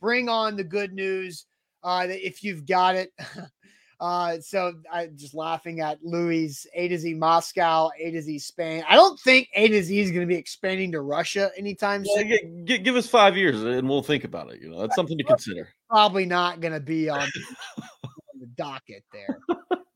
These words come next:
Speaker 1: with what's going on.
Speaker 2: Yeah.
Speaker 1: Jeff says, "I have long-awaited good news." So I'll
Speaker 2: Here,
Speaker 1: go
Speaker 2: Jeff.
Speaker 1: ahead and, and read Jeff's good news. He says, uh, "Meet and greet at Disney are finally coming back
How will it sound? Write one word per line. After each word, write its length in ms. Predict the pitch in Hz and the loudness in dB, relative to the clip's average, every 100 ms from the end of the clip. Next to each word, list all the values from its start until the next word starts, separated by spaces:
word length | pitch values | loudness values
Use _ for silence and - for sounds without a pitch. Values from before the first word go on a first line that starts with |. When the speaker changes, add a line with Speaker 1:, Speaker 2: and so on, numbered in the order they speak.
| _ _ _ _ _ | _ _ _ _ _
Speaker 1:
with 160 | 160 170 | -4 2
what's 240 | 180 170 - | 2 2 2
going 220 | 165 156 | 2 2
on. 380 | 151 127 170 175 - - | 0 -4 -12 -14 -16 -16
Speaker 2:
Yeah. 420 | - - 170 104 202 101 170 160 - - | -10 0 0 0 -4 -10 -6 -6 -6 -10
Speaker 1:
Jeff 400 | 147 214 220 196 | 6 10 10 8
says, 440 | - 214 190 175 - | -2 2 4 2 0
"I 160 | 190 | 2
have 200 | 185 185 | 4 4
long-awaited 1200 | 165 170 196 208 208 208 202 190 180 190 196 180 139 | 2 2 6 8 6 4 0 2 4 4 4 2 0
good 220 | 185 165 | 0 0
news." 340 | 151 143 160 | -4 -6 -8
So 140 | - 165 | -2 2
I'll 80 | 165 | 6
Speaker 2:
Here, 160 | 147 | 6
Speaker 1:
go 60 | 113 - | 4 0
Speaker 2:
Jeff. 60 | |
Speaker 1:
ahead 160 | 180 175 | 0 0
and, 140 | 160 - | -6 -12
and 180 | 165 165 | -8 -2
read 240 | 196 175 | 0 0
Jeff's 380 | 147 190 190 - | 2 4 4 2
good 220 | 185 190 | -2 -2
news. 340 | 147 98 - _ _ _ _ | -4 -16 -20 _ _ _ _
He 120 | 185 | -6
says, 320 | 170 196 170 _ _ _ _ - | 2 2 2 _ _ _ _ -2
uh, 200 | 202 190 | 4 4
"Meet 280 | 185 233 285 | 6 6 6
and 100 | 262 | 4
greet 220 | 214 269 | 4 4
at 160 | 240 185 | 4 2
Disney 540 | 185 262 196 202 208 | 4 4 4 0 2
are 120 | 214 190 | 4 4
finally 440 | - 220 233 233 | 4 4 4 2
coming 400 | - 220 202 156 | 6 6 4 4
back 380 | 214 202 185 | 8 8 8